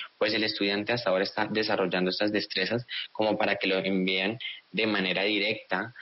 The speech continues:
a hacer atención al paciente covid en condiciones, pues, no muy seguras o no muy agradables para hacer este proceso de atención.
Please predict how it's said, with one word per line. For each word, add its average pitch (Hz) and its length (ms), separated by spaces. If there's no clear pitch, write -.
a 101 100
hacer 90 280
atención 95 580
al 92 220
paciente 90 480
covid 110 300
en 98 140
condiciones, 92 580
pues, - 160
no 95 160
muy 104 200
seguras 113 540
o 95 120
no 95 200
muy 98 220
agradables 98 560
para 92 300
hacer 90 220
este 92 180
proceso 95 380
de 95 60
atención. 95 420